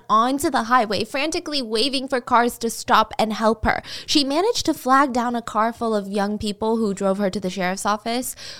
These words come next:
which, side note, things like this always get me so nervous because you never know who they're gonna run into. You don't even know if there's gonna be another rapist on the road.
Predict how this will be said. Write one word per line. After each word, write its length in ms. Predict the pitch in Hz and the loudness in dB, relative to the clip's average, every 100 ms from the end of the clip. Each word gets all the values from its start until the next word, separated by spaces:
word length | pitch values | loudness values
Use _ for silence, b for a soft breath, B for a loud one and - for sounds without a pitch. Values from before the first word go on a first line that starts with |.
| B | B
which, 300 | 254 269 - B B B | 4 4 0 B B B
side 320 | - 294 294 | 4 6 6
note, 420 | 247 190 180 185 - | 4 2 0 -2 0
things 240 | 302 349 | 2 4
like 160 | 349 330 | 2 2
this 160 | 269 - - | 0 0 2
always 440 | 233 247 254 240 | 6 6 6 4
get 220 | 240 226 | 2 2
me 140 | 269 254 | 0 4
so 160 | 233 | 4
nervous 400 | 220 214 226 254 | 4 4 4 2
because 260 | 247 247 233 | 2 0 2
you 140 | 277 | 2
never 240 | 330 349 320 | 4 4 4
know 220 | 262 294 | 4 4
who 140 | 277 | 4
they're 140 | 247 226 | 4 2
gonna 220 | 214 185 | 0 -2
run 160 | 180 | -2
into. 360 | 190 208 190 62 b b | -2 -4 -6 -8 b b
You 140 | - 349 | -2 0
don't 140 | 403 | 2
even 200 | 392 320 | 0 -2
know 180 | 330 330 | 2 0
if 100 | 302 | 2
there's 260 | 294 294 285 | 2 2 0
gonna 160 | 294 | -2
be 120 | 277 | 0
another 300 | 277 277 254 220 294 | -2 0 0 -2 -4
rapist 260 | - 226 | -2 0
on 140 | 196 180 | -2 -2
the 80 | |
road. 340 | 180 - - | -4 -6 -8